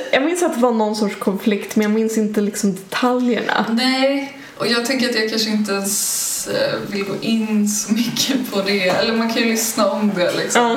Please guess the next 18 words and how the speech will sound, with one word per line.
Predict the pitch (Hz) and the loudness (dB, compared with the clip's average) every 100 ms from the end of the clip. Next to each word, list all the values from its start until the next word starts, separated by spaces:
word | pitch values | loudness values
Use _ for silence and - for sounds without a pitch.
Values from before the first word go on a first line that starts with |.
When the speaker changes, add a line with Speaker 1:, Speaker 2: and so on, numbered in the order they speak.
| 208 | 0
Speaker 1:
Ja. | 190 185 | 0 2
Speaker 2:
eh, | 175 156 190 | 2 0 -2
om | |
man, | 185 175 190 | -2 0 0
om | 196 | 0
man | 185 180 | -2 -2
vill. | 190 170 170 - - - - - - | 0 0 -2 -4 -10 -14 -14 -14 -6
Eh, | 185 185 175 160 - | -2 0 0 0 0
men, | 208 202 - | 2 2 0
men | 220 | 0
jag | 220 220 | 2 0
lyssnade | 226 - 226 196 | -2 -6 -2 -2
om | 202 202 208 202 - - - | 0 0 0 0 -6 -14 -8
på | 208 | -2
det. | |
Jag | 196 185 185 | 0 0 0
blev | 202 196 | -2 -2
typ, | - | -2